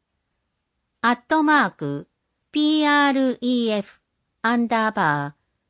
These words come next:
ティーオーワイエーエムエー。Twitter、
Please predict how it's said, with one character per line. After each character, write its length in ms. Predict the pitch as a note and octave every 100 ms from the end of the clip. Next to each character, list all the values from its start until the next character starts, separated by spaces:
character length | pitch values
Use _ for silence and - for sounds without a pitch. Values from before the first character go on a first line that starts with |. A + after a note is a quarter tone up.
| _ _
テ 80 | D4
ィ 260 | D#4 D4+
ー 80 | D4+
オ 300 | C#4+ A3 D#3+
ー 20 | -
ワ 160 | B3+
イ 240 | C#4+ C#4 C4+
エ 340 | G#3+ D3+ C#3+ -
ー 40 |
エ 100 | A3+
ム 200 | B3+ C4
エ 60 | G#3
ー。 340 | C#3+ C#3 D3+ _ _ _ _ _ _ _ _ _ _ _ _ _
Twitter、 960 | - C#4 D#4 - _ B3 A3+ G#3+ G3 G3+